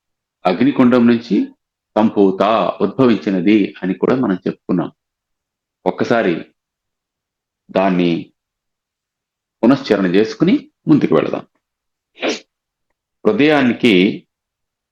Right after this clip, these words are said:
సంబంధించినది ఇచ్ఛాశక్తి, అలాగే జ్ఞానశక్తి బుద్ధికి సంబంధించినటువంటిది, అలాగే క్రియాశక్తి కర్మేంద్రియాలకు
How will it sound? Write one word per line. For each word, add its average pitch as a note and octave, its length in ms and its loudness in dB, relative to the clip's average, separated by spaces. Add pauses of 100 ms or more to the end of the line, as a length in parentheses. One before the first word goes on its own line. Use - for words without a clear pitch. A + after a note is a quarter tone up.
సంబంధించినది A2+ 800 0 (100)
ఇచ్ఛాశక్తి, F2+ 720 -2 (1200)
అలాగే G#2+ 340 2 (420)
జ్ఞానశక్తి B2 640 0 (120)
బుద్ధికి D3 440 -2
సంబంధించినటువంటిది, E2+ 1120 -2 (800)
అలాగే F#2 260 2 (140)
క్రియాశక్తి B2+ 720 0 (580)
కర్మేంద్రియాలకు G#2+ 840 0